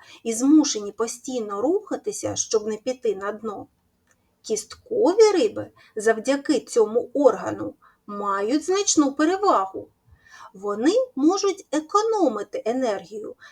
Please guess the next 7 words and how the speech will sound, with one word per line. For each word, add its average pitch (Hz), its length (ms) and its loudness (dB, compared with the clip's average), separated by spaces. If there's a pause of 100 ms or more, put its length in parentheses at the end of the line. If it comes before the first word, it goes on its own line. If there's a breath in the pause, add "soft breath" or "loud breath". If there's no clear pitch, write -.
(140 loud breath)
залишаючись 220 920 -2
нерухомими 269 760 -2 (260)
для 226 160 0
полювання 226 800 -4
із 202 240 -10
засідки, 240 760 -8 (340 soft breath)
спостереження 277 920 0